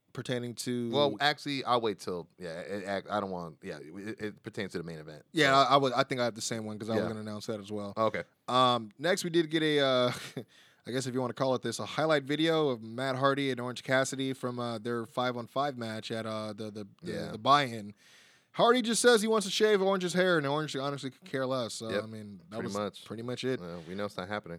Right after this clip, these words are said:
Speaker 1: Uh, from here, I mean, it could. He
Speaker 2: Yeah,
Speaker 1: doesn't
Speaker 2: maybe.
Speaker 1: care.
Speaker 2: Yeah.
Speaker 1: I mean, whatever.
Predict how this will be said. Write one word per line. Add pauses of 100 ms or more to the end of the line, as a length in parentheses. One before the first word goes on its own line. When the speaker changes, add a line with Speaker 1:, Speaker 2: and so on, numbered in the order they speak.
Speaker 1:
Uh,
from
here,
I
mean,
it
could.
He
Speaker 2:
Yeah,
Speaker 1:
doesn't
Speaker 2:
maybe.
Speaker 1:
care. (100)
Speaker 2:
Yeah.
Speaker 1:
I
mean, (400)
whatever.